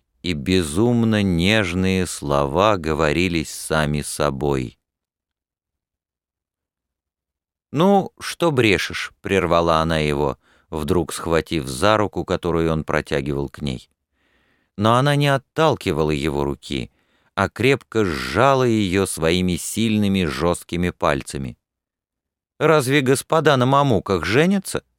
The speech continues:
Иди». «Да пойдёшь ли? Я всё». «А Лукашку куда денем?» — сказала она, смеясь.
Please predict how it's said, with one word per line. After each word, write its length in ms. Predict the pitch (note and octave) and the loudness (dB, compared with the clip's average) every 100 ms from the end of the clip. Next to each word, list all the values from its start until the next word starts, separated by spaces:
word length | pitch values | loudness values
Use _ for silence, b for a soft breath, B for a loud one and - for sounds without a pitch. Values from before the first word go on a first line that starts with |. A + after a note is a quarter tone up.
| _ _ _ _ _ | _ _ _ _ _
Иди». 420 | C3+ C3 C#3 A#2+ _ _ _ _ _ _ _ _ _ _ _ _ _ _ | -2 2 2 0 _ _ _ _ _ _ _ _ _ _ _ _ _ _
«Да 180 | D#2+ A#2+ | -2 -2
пойдёшь 720 | - G#2+ G#2+ G2 B2 G#2+ - | 2 2 2 0 0 0 0
ли? 240 | D#2+ C#2 - B B B | -4 -4 -6 B B B
Я 320 | E2+ C#2 C#3 | -2 2 2
всё». 500 | - - C#3 D3+ G2+ - _ _ _ _ _ _ _ _ | 0 -2 4 4 2 -4 _ _ _ _ _ _ _ _
«А 140 | F#3 G#3+ | 0 2
Лукашку 760 | A#3+ G#3+ - C#3+ B2 - C#3+ | 2 2 2 4 4 -2 -8
куда 360 | C3+ D#3 C#3+ D3+ | -2 2 4 4
денем?» — 500 | B2+ C#3 C#3 C3+ C#3 | 4 2 2 0 -2
сказала 600 | - - E2 D#2 D2+ D2+ | -4 -2 0 2 2 2
она, 200 | D2+ D2 | 2 -2
смеясь. 600 | - D2+ C#2 C#2 C2+ - | -4 -4 -2 -2 -4 -10